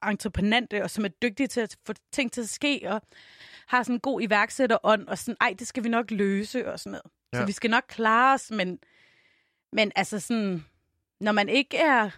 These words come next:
Speaker 1: Christian Fuglendorf og opad, så har det været et halvt år, hvor man ikke har tjent nogen penge.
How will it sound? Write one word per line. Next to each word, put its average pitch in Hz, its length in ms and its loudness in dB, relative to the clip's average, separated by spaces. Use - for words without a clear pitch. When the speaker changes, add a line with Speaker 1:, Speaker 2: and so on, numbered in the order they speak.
Speaker 1:
Christian 214 300 0
Fuglendorf 196 720 4
og 202 140 4
opad, 208 420 2
så 254 120 2
har 247 160 4
det 196 140 -4
været 190 320 2
et 185 120 -6
halvt 233 300 2
år, 208 100 4
hvor 185 100 2
man 185 160 -6
ikke 185 120 -4
har 220 60 0
tjent 170 240 -4
nogen 170 200 -2
penge. 175 400 -4